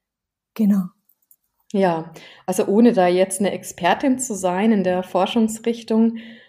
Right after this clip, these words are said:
Speaker 2: ähm, kann ich sagen, dass, äh, Christine Neff, ähm, die ja das Mindful Self-Compassion mit gegründet hat, hat ja selbst in diese Richtung viel geforscht und da gibt's, äh, tatsächlich,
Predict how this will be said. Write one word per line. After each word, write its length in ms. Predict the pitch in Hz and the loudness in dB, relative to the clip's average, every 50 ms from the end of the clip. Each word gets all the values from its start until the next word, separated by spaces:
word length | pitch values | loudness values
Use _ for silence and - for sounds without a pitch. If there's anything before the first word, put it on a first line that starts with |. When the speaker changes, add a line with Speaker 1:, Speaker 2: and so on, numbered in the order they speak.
| _ _ _ - | _ _ _ -2
Speaker 2:
ähm, 840 | 196 190 190 190 196 196 190 190 190 190 190 190 196 190 - - _ - - - _ _ | 0 2 2 2 2 2 0 0 0 -2 -2 -4 -6 -8 -12 -20 _ -20 -20 -20 _ _
kann 220 | - - 185 196 220 | -4 -2 0 2 2
ich 180 | 220 214 - | 0 -2 -4
sagen, 520 | - 175 160 160 180 208 233 262 254 240 214 | -4 -4 -2 0 0 0 0 2 2 2 2
dass, 420 | 190 190 190 190 - - - - - | 0 0 -2 -4 -6 -10 -12 -10 -8
äh, 280 | - 185 180 180 180 175 | -6 -4 -2 -2 -4 -6
Christine 560 | 175 - - 226 220 220 - - 202 185 180 | -6 -4 -4 -4 -4 -4 -6 -6 -4 -2 -2
Neff, 520 | 175 175 202 285 320 - - - - - _ - | 0 0 0 -2 -4 -6 -14 -20 -20 -20 _ -12
ähm, 460 | 185 185 185 185 185 190 190 190 185 | -10 -6 -6 -4 -4 -4 -4 -6 -8
die 140 | 190 190 190 | -8 -6 -4
ja 220 | 190 185 180 180 | -2 -2 -2 -2
das 280 | 180 196 185 185 - - | -2 -4 -6 -6 -8 -6
Mindful 420 | 196 175 175 202 214 - 208 196 | -4 -4 -2 -4 -4 -4 -6 -8
Self-Compassion 880 | - - 190 185 196 - - 208 185 180 - 180 190 - - 247 220 208 | -4 -2 -2 -2 -2 -4 -6 -8 -8 -6 -6 -8 -8 -4 0 0 2 2
mit 300 | 208 220 214 - - - | 0 -2 -4 -8 -14 -12
gegründet 560 | - 190 - - - 214 226 247 262 254 254 233 | -12 -12 -8 -2 0 2 4 4 2 2 0 0
hat, 240 | 226 240 233 233 - - - - - - _ _ | -2 -2 -2 -4 -12 -20 -20 -20 -20 -20 _ _
hat 140 | - 185 185 | -6 -4 -2
ja 120 | 214 196 185 | 0 -2 0
selbst 400 | 180 190 190 233 240 240 - - | 2 2 2 2 2 0 -4 -8
in 80 | 185 | -8
diese 280 | 185 185 - - 185 190 | -8 -8 -6 -8 -8 -8
Richtung 320 | 196 190 - - 190 185 180 | -8 -10 -8 -6 -6 -6 -6
viel 300 | - - 214 226 254 226 | -6 -4 -2 0 0 0
geforscht 600 | 196 180 - - 170 160 180 214 214 - - - | -2 -4 -6 -6 -4 -2 -2 -2 -4 -6 -10 -10
und 320 | 175 175 175 - - - | -8 -8 -8 -10 -12 -12
da 60 | 180 | -12
gibt's, 420 | 180 - 185 185 - - - - - | -10 -10 -10 -12 -12 -12 -12 -8 -6
äh, 220 | - 175 175 175 | -6 -6 -6 -6
tatsächlich, 720 | 180 185 175 175 - 170 175 175 - 190 185 - - _ | -6 -8 -8 -8 -6 -8 -8 -6 -6 -8 -8 -10 -14 _